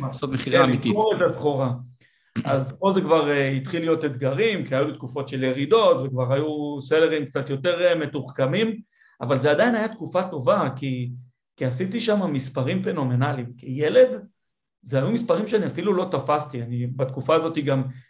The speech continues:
Speaker 2: התחלתי להתעסק ב-, ב-, ב-, ב-, בלהקים חברה בארצות הברית. אתם יודעים שאז, אה,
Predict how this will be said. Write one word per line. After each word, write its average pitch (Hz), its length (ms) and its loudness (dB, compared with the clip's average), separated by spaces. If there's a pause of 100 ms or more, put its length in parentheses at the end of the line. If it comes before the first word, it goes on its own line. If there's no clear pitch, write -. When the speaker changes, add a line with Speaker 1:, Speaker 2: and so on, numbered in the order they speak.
Speaker 2:
התחלתי 160 360 -2
להתעסק 131 460 -4
ב-, 139 440 2
ב-, 127 220 0
ב-, 127 320 0
ב-, 123 300 0
בלהקים 123 420 -2
חברה 180 300 2
בארצות 147 400 -2
הברית. 135 380 -4 (280)
אתם 139 140 -4
יודעים 190 260 0
שאז, 196 560 0 (720)
אה, 131 420 0